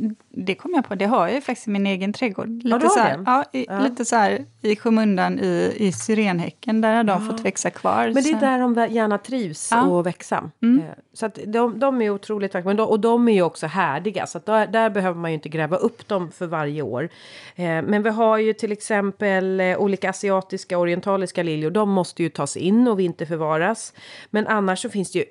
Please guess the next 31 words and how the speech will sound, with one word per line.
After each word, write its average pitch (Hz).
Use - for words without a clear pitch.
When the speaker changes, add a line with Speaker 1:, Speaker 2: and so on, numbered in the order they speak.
Speaker 2:
alltså -
en 123
klassiker, -
det 147
är -
ju 143
brandliljan 147
till 240
exempel. 247
Som 175
är 170
en 160
sån 165
här 151
som 151
växer 143
nästan, 123
alltså -
vid 151
torp 147
och, -
men 185
den, 233
den 247
är 247
kanske 247
lite 226
för 220
iögonfallande 208
i -
färgen. 254